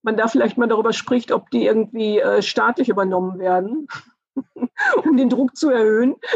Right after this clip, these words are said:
könnte <laughs> ein Punkt einer Agenda sein. Oder Daniela, sag ich jetzt auch mal, vielleicht, ähm, auch sowas wie, ähm, dass wir vielleicht rückblickend feststellen würden, dass der Shitstorm, den gerade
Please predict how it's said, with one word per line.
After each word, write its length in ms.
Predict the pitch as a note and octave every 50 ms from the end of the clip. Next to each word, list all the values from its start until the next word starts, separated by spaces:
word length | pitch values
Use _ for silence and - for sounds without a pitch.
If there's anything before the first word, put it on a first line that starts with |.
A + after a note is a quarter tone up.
| - -
könnte 320 | - F4 C4+ C4+ - F4
<laughs> 220 | - - - - C#4+
ein 180 | - F#4 F4 -
Punkt 260 | - D#4+ D#4+ C#4+ -
einer 200 | B3 B3+ C4+ B3
Agenda 460 | G3+ A#3+ A#3 A#3+ B3 C#4+ D4+ D4+ B3+
sein. 380 | G3+ G3+ G3+ F#3+ G3 A3 B3 - - - - - - - _ _ _ - D#4+ -
Oder 200 | - B3 B3+ C4+
Daniela, 460 | B3 B3+ B3+ B3 B3 B3+ C4+ C4+ C4
sag 120 | A#3 B3+ B3
ich 80 | B3+
jetzt 180 | A#3+ B3+ - -
auch 200 | - G#3+ A#3+ B3
mal, 160 | C4+ B3+ -
vielleicht, 560 | - - B3+ A#3 A#3 A3+ A#3 C4 - - -
ähm, 520 | - - A3+ A3+ A3+ A3+ G#3+ G#3+ A#3 B3+ - _ _ _ _ _ _ _ _ _ _ _ _ - -
auch 180 | - G#3 A#3 G3+
sowas 420 | G3+ A#3 A3+ A3+ B3+ A#3 A#3 - G3+
wie, 300 | A3 A3+ A3 G#3+ G#3+ G#3+
ähm, 580 | - - G3 G3 F#3+ F#3+ F#3+ F#3+ F#3+ F#3+ - _ _ _ _ _ _ _ _ _
dass 160 | - A3 G#3 B3
wir 60 | A3+
vielleicht 260 | - A3+ G#3+ G#3 -
rückblickend 760 | B3 B3+ - _ _ _ G3 F#3+ B3 A#3+ - - B3+ A3+ -
feststellen 600 | - B3+ B3 - - - - A#3+ A3+ A3 A3 G3+
würden, 260 | G3+ A3 A3+ A3 A3+
dass 160 | G#3+ A3 - -
der 140 | - A3
Shitstorm, 880 | G#3+ - - - D#4+ F4+ - - - - - C#4+ G#3 G3+ G3 G3 G3 G3+
den 160 | G3 G3+ G3 G3
gerade 460 | G3 G3+ G3+ G#3 G#3 A3 A3 G#3